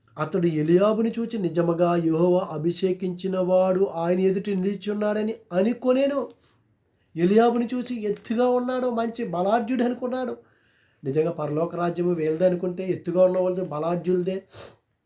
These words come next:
ఎవడు వెళ్ళరు కదండి. దేవునికి కావాల్సింది ఎత్తు కాదు, పైరూపం కాదు. అందుకే ఆయన అంటున్నాడు, "అయితే యెహోవా సమూయేలుతో ఇలాగ సెలవిచ్చును, అతని రూపమును, అతని ఎత్తును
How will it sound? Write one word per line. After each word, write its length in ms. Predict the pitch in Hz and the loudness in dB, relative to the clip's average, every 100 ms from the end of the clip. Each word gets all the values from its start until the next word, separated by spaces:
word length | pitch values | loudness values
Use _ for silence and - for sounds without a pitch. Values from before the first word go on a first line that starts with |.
| _ _ _ _ _ _ _ _ _ _ _ _ _ | _ _ _ _ _ _ _ _ _ _ _ _ _
ఎవడు 260 | 131 131 147 | -10 -6 -6
వెళ్ళరు 300 | 139 139 156 | -6 -6 -8
కదండి. 340 | 151 147 - _ _ _ _ 131 | -10 -10 -14 _ _ _ _ -6
దేవునికి 400 | 131 147 180 175 | -2 -2 -2 -6
కావాల్సింది 480 | 156 156 170 147 | -8 -8 -10 -8
ఎత్తు 280 | 135 127 180 | -6 -6 -8
కాదు, 480 | 175 165 160 160 - | -6 -4 -4 -8 -8
పైరూపం 540 | 147 151 180 185 190 196 | -6 -4 -2 -2 -4 -6
కాదు. 540 | 175 175 180 170 139 - _ | -6 -4 -4 -4 -6 -16 _
అందుకే 220 | 139 156 175 | -10 -4 -4
ఆయన 140 | 160 | -4
అంటున్నాడు, 720 | 156 160 165 160 160 139 135 - _ _ _ _ _ _ _ _ _ _ _ _ _ _ _ _ _ _ _ _ 143 | -8 -8 -6 -4 -4 -4 -8 -16 _ _ _ _ _ _ _ _ _ _ _ _ _ _ _ _ _ _ _ _ -4
"అయితే 260 | 143 160 | -2 2
యెహోవా 500 | 151 147 156 160 156 | 4 4 4 2 2
సమూయేలుతో 520 | 156 143 151 165 160 | -2 -2 0 0 0
ఇలాగ 220 | 170 185 208 | 0 0 -2
సెలవిచ్చును, 360 | 220 202 196 | -6 -6 -6
అతని 280 | 160 170 160 | -4 -2 -2
రూపమును, 460 | 151 185 220 226 240 | 2 0 0 -2 -4
అతని 400 | 240 240 220 170 | -4 -4 0 2
ఎత్తును 720 | 175 - 269 285 277 277 | 2 2 -6 -2 -4 -4